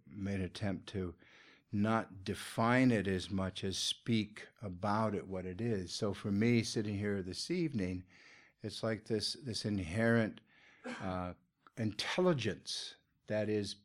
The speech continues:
built into our systems. Like I said, when I was a child, I didn't, I was, uh, turned away from wanting to hurt people, to be engaged in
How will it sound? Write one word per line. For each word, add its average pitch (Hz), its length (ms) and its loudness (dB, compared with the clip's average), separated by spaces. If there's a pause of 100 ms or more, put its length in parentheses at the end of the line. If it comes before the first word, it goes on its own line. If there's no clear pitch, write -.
built 135 380 4
into 120 420 0
our 101 160 -2
systems. - 760 -6
Like 95 200 -6
I 98 40 -4
said, 113 200 0
when 107 100 0
I 104 80 0
was 92 160 -4
a 92 80 -6
child, 131 640 0 (560)
I 98 80 -4
didn't, 107 400 0
I 98 100 -6
was, 98 440 -2
uh, 110 80 -12 (400)
turned 131 440 4
away 120 360 2
from 101 240 -6
wanting 90 320 -6 (100)
to 98 60 -8
hurt 87 400 -6
people, 85 480 -10
to - 120 -12
be 90 260 -4
engaged 87 680 -6
in 82 160 -6